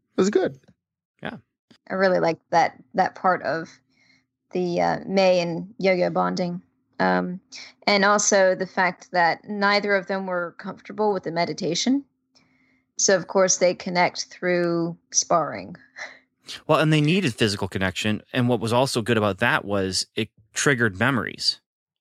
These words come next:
Speaker 2: Like, the, them just sitting and meditating probably would not have triggered the memories that they had that allowed Yo-Yo to kinda get to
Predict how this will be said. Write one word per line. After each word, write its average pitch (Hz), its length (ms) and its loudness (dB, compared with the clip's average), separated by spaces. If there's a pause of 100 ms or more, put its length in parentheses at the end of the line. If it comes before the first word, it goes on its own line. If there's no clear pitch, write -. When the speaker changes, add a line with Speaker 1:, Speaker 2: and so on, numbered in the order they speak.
(960)
Speaker 2:
Like, 107 340 -2
the, 107 360 0 (540)
them 135 380 0
just 120 340 2
sitting 117 360 2
and 98 120 -4
meditating 101 560 0
probably 120 680 2
would 98 140 0
not 90 140 0
have 85 80 -8
triggered 87 320 -8
the 82 60 -8
memories 85 360 -4
that - 120 -8
they - 120 0
had 98 480 0 (680)
that 107 180 0
allowed 95 340 2
Yo-Yo 98 340 4
to 87 80 -2
kinda 95 280 -2 (220)
get - 280 0
to 92 580 0